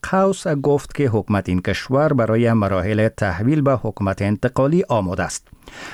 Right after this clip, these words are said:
او در بیانیهٔ ویدیویی گفت حکومت دست خود را به سوی مخالفان دراز می‌کند تا به خاطر کشور خود همکاری کنند.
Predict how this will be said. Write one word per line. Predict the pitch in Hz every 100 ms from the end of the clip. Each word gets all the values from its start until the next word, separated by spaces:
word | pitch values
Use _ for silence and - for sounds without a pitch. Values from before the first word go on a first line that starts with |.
| -
او | 147 151
در | 139 139 139 135
بیانیهٔ | 117 107 104 117 120 117
ویدیویی | 101 98 90 98 104 104
گفت | 151 175 170 -
حکومت | 104 - 107 139 147
دست | 120 127 -
خود | 135 131
را | 123 123
به | 98
سوی | - 107 113
مخالفان | 110 98 101 98 - 170
دراز | 170 165 165 165
می‌کند | 170 175 180
تا | - 175
به | 151
خاطر | - 110 135 139
کشور | 127 104 - 156 156
خود | - 151 -
همکاری | 110 92 87 85
کنند. | 92 92